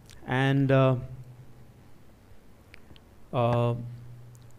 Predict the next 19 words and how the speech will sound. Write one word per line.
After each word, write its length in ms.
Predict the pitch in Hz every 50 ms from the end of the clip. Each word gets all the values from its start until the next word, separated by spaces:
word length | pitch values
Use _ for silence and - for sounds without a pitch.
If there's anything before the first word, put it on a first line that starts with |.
| - - -
here 400 | - 208 160 - 175 208 220 214
in, 200 | 208 185 165 -
in, 240 | - - 175 165 180
in 180 | 180 170 165 160
our 240 | 156 170 180 190 175
fellowship 640 | - - 202 190 185 175 156 - - 185 196 -
in 160 | 165 147 135 117
G 160 | 131 170 175
C 240 | - - - 165 135
I, 220 | 127 131 156 175
we 300 | 151 131 139 143 143 139
follow 640 | 135 - - - 165 156 156 156 165 160 160 151 - - - - - -
what 200 | - 147 143 -
we 80 | 147 135
call 380 | - - 156 147 143 143 139
is 240 | 139 147 135 123 117
a 60 | 131
worship 560 | 123 117 123 147 139 - - 147 139 - -
calendar. 580 | - - 139 127 135 139 135 120 113 107 101 101